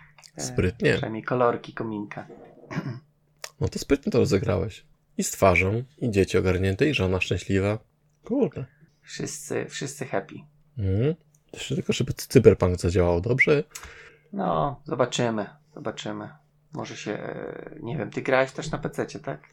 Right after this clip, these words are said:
Speaker 1: Czy tylko ty na pececie grałeś?
Speaker 2: Szczerze mówiąc, na pececie tylko włączyłem sobie na pięć
Speaker 1: Aha.
Speaker 2: minut i stwierdziłem, nie
Speaker 1: Okej.
Speaker 2: chce mi się.
Speaker 1: Okej. No właśnie ja się boję tego, że też właśnie mi się nie będzie chciało, bo na, przyszedłem na,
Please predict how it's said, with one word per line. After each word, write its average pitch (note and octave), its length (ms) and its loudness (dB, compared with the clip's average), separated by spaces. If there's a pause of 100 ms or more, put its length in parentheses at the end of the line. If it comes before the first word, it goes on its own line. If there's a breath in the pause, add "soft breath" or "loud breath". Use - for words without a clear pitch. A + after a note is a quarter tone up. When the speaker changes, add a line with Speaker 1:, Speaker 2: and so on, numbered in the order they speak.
(220 soft breath)
Speaker 1:
Czy - 140 -10
tylko A2 280 -4
ty - 100 -10
na G2 100 -10
pececie - 400 -14
grałeś? - 240 -12 (200)
Speaker 2:
Szczerze G#2 540 8
mówiąc, A#2+ 500 6
na - 60 0
pececie - 360 2
tylko C3 280 2
włączyłem G2+ 460 6
sobie F#2+ 240 4 (140)
na - 320 -2
pięć - 320 0
Speaker 1:
Aha. - 100 -2
Speaker 2:
minut E2 240 2
i - 40 -12
stwierdziłem, A2+ 720 8
nie - 80 -6
Speaker 1:
Okej. D#2+ 140 2
Speaker 2:
chce - 200 -8
mi D#2 120 -4
się. E2+ 200 -4 (460)
Speaker 1:
Okej. - 380 -14 (520 loud breath)
No C#3 60 -4
właśnie F3+ 260 0
ja G3 60 2
się G3 140 -2
boję C#3 640 4
tego, G2+ 460 -2
że - 160 -10
też - 580 -8
właśnie - 280 -12
mi A2+ 100 -12
się A2+ 140 -12
nie A2 80 -6
będzie A2 240 -8
chciało, A2 340 -4
bo G#2+ 120 -6
na, A#2 240 -8 (320 soft breath)
przyszedłem A2+ 580 -4
na, A2 720 -6